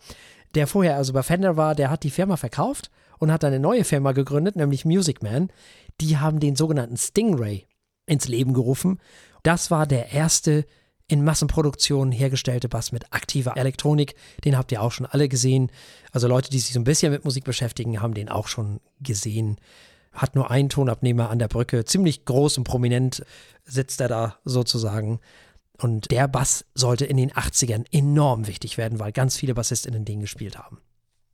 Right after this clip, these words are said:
Ja, dann kamen irgendwann mal die ganzen Hersteller auf die Idee, lass doch mal eine fünfte Seite hinzuklöppeln.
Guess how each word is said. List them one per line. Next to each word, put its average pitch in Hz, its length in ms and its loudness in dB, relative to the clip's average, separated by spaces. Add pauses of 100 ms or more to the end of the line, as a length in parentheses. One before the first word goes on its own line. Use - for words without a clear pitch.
Ja, 135 220 0
dann 127 140 0
kamen 139 220 0
irgendwann 139 320 2
mal 120 640 2
die 120 160 -4
ganzen 123 280 -2
Hersteller 120 420 0
auf 113 100 -2
die 139 140 -4
Idee, 127 160 2
lass 123 180 0
doch 123 80 -6
mal 117 240 -4
eine 107 140 -2
fünfte 202 280 0
Seite 160 280 2
hinzuklöppeln. 139 1120 0